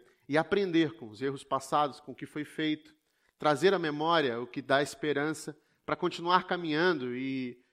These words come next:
amadurecer e crescer cada vez mais. Revisitar, é, alguns temas, trazer de volta algumas questões essenciais, para que a gente não perca de vista em nenhum momento a razão de sermos igreja.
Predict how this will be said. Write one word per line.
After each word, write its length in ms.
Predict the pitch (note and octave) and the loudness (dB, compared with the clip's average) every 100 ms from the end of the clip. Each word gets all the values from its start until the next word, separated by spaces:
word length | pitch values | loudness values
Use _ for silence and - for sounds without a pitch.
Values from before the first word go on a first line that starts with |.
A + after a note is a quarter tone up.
| _ | _
amadurecer 760 | - C#3 E3+ A3 G#3 - F3 C#3 | -6 -2 0 0 0 2 0 0
e 60 | |
crescer 400 | C3+ D#3+ D3 E3 | 0 -2 0 -2
cada 200 | C#3+ C#3+ | -2 -2
vez 240 | C3+ C3+ A#2+ | -2 -4 -6
mais. 460 | A2 G2 - - _ _ _ _ | -12 -16 -20 -20 _ _ _ _
Revisitar, 920 | D#3+ F3 F3+ E3 E3+ E3+ F3 C#3 A#2+ - _ _ _ - | 2 4 2 -2 4 8 8 6 0 -18 _ _ _ -12
é, 420 | B2+ B2 A2+ A2 - | -8 -6 -6 -8 -6
alguns 320 | C3+ D#3 - | -6 -6 -2
temas, 680 | E3+ F3 F3 E3+ - - _ _ _ - | 2 2 2 -4 -8 -18 _ _ _ -2
trazer 360 | C3+ B2+ F3 | 0 4 4
de 100 | D#3+ | 4
volta 800 | C#3+ C3+ D#3 E3+ D#3+ D3+ B2+ A2+ - _ _ _ - | -2 2 4 4 2 4 4 2 -8 _ _ _ -8
algumas 680 | B2 B2 C3 D3+ C#3+ - | -6 -6 -8 -4 -4 -4
questões 560 | - D3+ - - A#3+ F#3+ | -2 -2 -2 0 2 4
essenciais, 1000 | F3+ - E3+ - D3+ B2+ B2+ C3 - - _ _ _ _ _ _ _ - | 2 2 -4 -2 2 4 4 0 -12 -20 _ _ _ _ _ _ _ -4
para 180 | D3 D3 | 0 0
que 140 | E3+ | -2
a 40 | |
gente 200 | D3+ F3+ | -4 -4
não 260 | F#3+ C#4 C4 _ _ _ _ _ _ _ | -4 -4 -6 _ _ _ _ _ _ _
perca 280 | G3+ A#3+ A3 | 2 2 0
de 120 | F3 | -4
vista 280 | D3 G3 G3+ | -6 -4 -2
em 40 | |
nenhum 160 | F#3 C4 | -2 -2
momento 800 | B3+ F#3+ D#3 F3+ E3+ - A#2 - | -4 -2 0 0 0 -4 -14 -10
a 120 | - | -6
razão 420 | C3+ F3+ D#3 A3+ | 0 0 2 -2
de 80 | A3+ | -2
sermos 400 | G3 G3+ F#3 E3+ | -2 -2 -2 -6
igreja. 420 | D#3+ C3+ A2 F#2+ | -6 -4 -4 -8